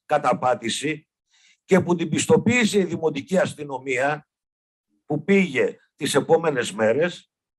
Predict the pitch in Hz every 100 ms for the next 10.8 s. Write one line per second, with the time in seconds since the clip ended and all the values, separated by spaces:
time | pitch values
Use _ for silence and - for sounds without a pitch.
0 | _ _ _ _ _ _ _ _ - 196
1 | 170 143 139 139 131 160 180 214 180 127
2 | 127 127 160 - _ _ _ _ - 220
3 | 220 202 151 160 156 147 143 143 - -
4 | 151 151 127 117 117 - - _ _ 151
5 | 143 135 131 170 - 147 131 110 - 135
6 | 151 - - - _ 170 180 185 185 233
7 | 233 220 - 170 147 139 104 123 127 120
8 | 117 101 - 123 151 151 _ _ _ _
9 | _ _ - 131 143 147 143 147 151 160
10 | 165 160 226 180 - - -